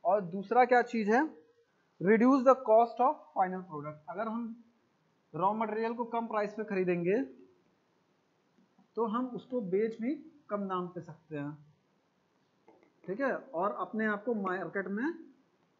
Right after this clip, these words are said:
survive करवा सकते हैं। मतलब कि अगर हम कम दाम पे खरीदेंगे तो कम दाम पे बेचेंगे भी, तो market में क्या होगा,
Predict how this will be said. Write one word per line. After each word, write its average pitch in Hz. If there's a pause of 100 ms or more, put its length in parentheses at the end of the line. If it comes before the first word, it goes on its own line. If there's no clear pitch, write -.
(120)
survive 175
करवा 151
सकते 143
हैं। 151 (1400)
मतलब 156
कि 240
अगर 190
हम 202
कम 208
दाम 202
पे 202
खरीदेंगे 202
तो 277
कम 214
दाम 202
पे 240
बेचेंगे 226
भी, 247
तो -
market 190
में 226
क्या 254
होगा, 180